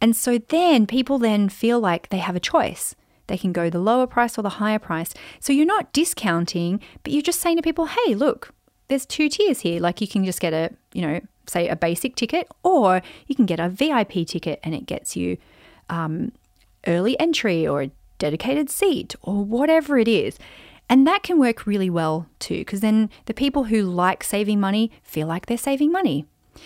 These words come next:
The people who always like to go V I P and get those extra things, they can be served as well.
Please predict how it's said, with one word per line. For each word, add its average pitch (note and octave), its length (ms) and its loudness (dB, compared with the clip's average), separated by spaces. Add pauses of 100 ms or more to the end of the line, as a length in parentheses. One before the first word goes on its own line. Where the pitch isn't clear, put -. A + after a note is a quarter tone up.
(120)
The - 80 -4
people F#3+ 260 0
who F3 160 0
always E3+ 320 0
like G#3 360 -2
to - 140 -4
go G#3+ 280 0
V G#3+ 160 0
I G#3+ 100 0
P A#3+ 300 0
and G#3 100 2
get F3+ 140 -4
those F3 180 -2
extra - 240 -8
things, A#3 320 0 (380)
they F3 240 0
can F3 180 -4
be E3+ 160 0
served D#3+ 480 -6
as D#3+ 140 -8
well. D#3 280 -2